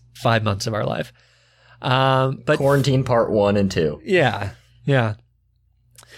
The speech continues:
Speaker 1: But anyways, uh, thank you for joining me again, as always. Is there anything specific that you'd like to plug here?
Speaker 2: Um, I would li-, I would like to plug the greatest podcast on Spotify, Movie Marathoners.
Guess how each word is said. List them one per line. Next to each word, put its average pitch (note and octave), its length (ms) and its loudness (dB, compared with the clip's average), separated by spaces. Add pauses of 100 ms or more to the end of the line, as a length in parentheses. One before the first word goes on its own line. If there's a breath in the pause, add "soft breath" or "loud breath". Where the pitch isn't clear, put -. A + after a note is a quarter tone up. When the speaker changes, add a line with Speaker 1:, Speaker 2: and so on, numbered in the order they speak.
(220 loud breath)
Speaker 1:
But E3 120 0
anyways, E3 420 2
uh, C#3+ 240 4
thank D#3+ 260 -2
you E3 60 -2
for E3+ 80 0
joining B2 280 0
me F3+ 220 0 (100)
again, A#2 300 0
as A2+ 140 2
always. A#2+ 480 0
Is C3+ 320 -2
there C#3 220 0
anything C#3 320 -2
specific C#3 480 -2
that C3+ 120 -2
you'd C3 120 -2
like B2 160 2
to C3+ 80 -6
plug B2 200 0
here? C#3 180 0 (1160)
Speaker 2:
Um, F2+ 260 0
I F#2 140 0
would G2 120 0
li-, G2 300 0
I F#2 80 2
would G2 100 2
like G#2 120 2
to - 80 -2
plug E2+ 420 -2 (180)
the E2 560 -2 (120)
greatest G2+ 480 -2
podcast E2 680 -2 (120)
on D#2 160 -6
Spotify, D2 840 -4 (100)
Movie E2+ 320 -4
Marathoners. C#2+ 840 -6